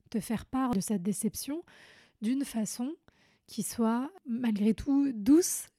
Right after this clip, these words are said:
et qui ne soit pas dans l'agressivité, qui ne soit pas dans l'opposition et, et voilà, qui vous permette d'avancer et aussi d'être avec quelqu'un à qui tu peux faire part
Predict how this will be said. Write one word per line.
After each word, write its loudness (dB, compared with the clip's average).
et -2
qui -2
ne 0
soit 0
pas -2
dans 0
l'agressivité, 0
qui -4
ne 0
soit 0
pas 0
dans 2
l'opposition 2
et, 0
et -4
voilà, 2
qui -6
vous 4
permette 2
d'avancer 0
et 2
aussi 0
d'être 0
avec 2
quelqu'un 0
à 0
qui -2
tu -10
peux -2
faire -4
part 0